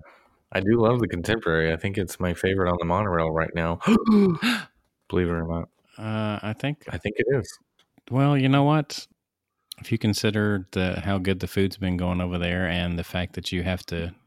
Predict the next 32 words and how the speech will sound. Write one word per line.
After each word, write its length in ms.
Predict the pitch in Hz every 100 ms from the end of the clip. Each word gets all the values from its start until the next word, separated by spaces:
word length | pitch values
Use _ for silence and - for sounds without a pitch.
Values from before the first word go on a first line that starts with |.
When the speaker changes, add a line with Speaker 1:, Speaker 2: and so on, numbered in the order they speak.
| _ -
Speaker 2:
if 160 | 95
you 60 | 95
stay 200 | - 98
in 80 | 90
the 60 |
tower, 360 | - 101 104 87
you 140 | 87
really 140 | 92 92
don't 120 | 90
have 140 | 90
to 80 | 85
walk 300 | 82 101 -
anywhere. 420 | 85 82 82 92 - _ _ _ -
You 100 | 87
know? 100 | 98
Speaker 1:
Yeah. 160 | 104 - - - - _ _ _ _ -
Speaker 2:
There's, 260 | 92 - -
that's 180 | 98 95
a 40 |
Speaker 1:
There's 220 | - 92
Speaker 2:
plus. 140 | 95 151
Speaker 1:
something 120 | 98
about 180 | 101 101
that 200 | 95 85
walk 240 | 85 87 90
in 60 | 90
the 60 | 87
Magic 300 | 90 85 85 -
Kingdom 280 | 90 80 80
that's 140 | 78
pretty 240 | - 85 82
nice. 320 | 82 85